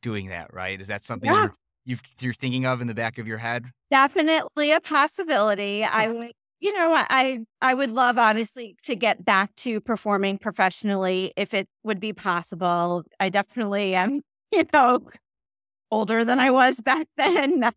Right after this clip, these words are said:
Speaker 2: quite the dancer I was back then. Who knows? There's always, you know, s-,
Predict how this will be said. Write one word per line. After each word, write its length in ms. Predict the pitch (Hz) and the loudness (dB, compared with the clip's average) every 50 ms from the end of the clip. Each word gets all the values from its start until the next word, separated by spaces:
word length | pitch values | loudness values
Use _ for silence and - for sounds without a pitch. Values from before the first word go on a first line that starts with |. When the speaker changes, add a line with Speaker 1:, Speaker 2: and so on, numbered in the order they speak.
| _ _ _ | _ _ _
Speaker 2:
quite 240 | - 240 208 220 - | 2 2 2 0 -2
the 80 | 247 240 | -4 0
dancer 440 | 415 381 - 302 294 302 - 392 269 | 2 2 4 2 2 0 0 2 4
I 160 | 247 254 277 | 4 4 4
was 260 | 254 269 247 247 247 226 | 2 2 0 0 0 0
back 260 | - 277 247 269 - _ | 0 0 0 0 -2 _
then. 380 | - 269 254 240 233 254 254 247 - - | -4 -2 -2 -2 -2 -4 -6 -8 -6 -4
Who 140 | 392 311 | -2 0
knows? 320 | 302 208 151 110 104 165 175 | 2 2 2 2 0 0 0
There's 180 | 240 254 269 285 | 0 2 4 4
always, 380 | - 269 294 302 302 302 254 - _ _ _ _ - | 4 6 6 4 2 0 -2 -6 _ _ _ _ -8
you 120 | 269 294 | -4 0
know, 200 | 262 233 226 226 | 2 4 4 4
s-, 160 | 226 220 - | 2 0 -2